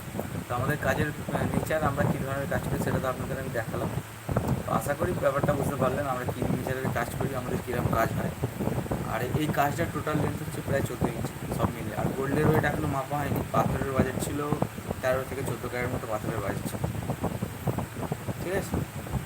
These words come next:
চলুন, আহ, আশা করি আপনাদের বোঝাতে পারলাম। আর যদি এরকমই, আহ,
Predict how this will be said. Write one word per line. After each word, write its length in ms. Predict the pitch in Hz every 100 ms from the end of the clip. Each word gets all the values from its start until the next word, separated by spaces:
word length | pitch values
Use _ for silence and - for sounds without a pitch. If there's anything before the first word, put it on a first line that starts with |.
| - - - - - - - - - - - - -
চলুন, 320 | 170 214 247 240
আহ, 800 | 151 147 143 143 139 - - -
আশা 140 | 147
করি 160 | 147 156
আপনাদের 300 | 147 156 156
বোঝাতে 340 | 143 139 -
পারলাম। 300 | 139 139 165 - 123
আর 60 |
যদি 280 | - - 139
এরকমই, 360 | 135 131 143
আহ, 140 | 147